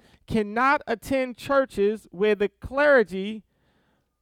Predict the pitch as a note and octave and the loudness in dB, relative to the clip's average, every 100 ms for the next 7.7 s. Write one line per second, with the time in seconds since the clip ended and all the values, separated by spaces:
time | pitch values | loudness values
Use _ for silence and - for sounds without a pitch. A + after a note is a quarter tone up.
0 | _ - G#3 F3 G#3 A#3+ B3+ - A#3 A#3 | _ -2 0 0 0 2 2 0 0 2
1 | A3+ G3 A3 G3+ G#3 B3 C4+ A3+ F#3 G3 | 2 4 4 2 2 2 2 -2 0 0
2 | F3 F3+ - C#4 C#4 G#3+ G3 E3 F#3+ F#3 | 2 -4 -4 -4 -2 -2 -4 0 4 4
3 | F#3 F#3 F#3+ D#3 B2 A2+ - _ _ _ | 2 4 4 2 -6 -14 -20 _ _ _
4 | _ _ _ _ _ _ _ _ _ _ | _ _ _ _ _ _ _ _ _ _
5 | _ _ _ _ _ _ _ _ _ _ | _ _ _ _ _ _ _ _ _ _
6 | _ _ _ _ _ _ _ _ _ _ | _ _ _ _ _ _ _ _ _ _
7 | _ _ _ D3+ D3+ C3 | _ _ _ -10 -8 -8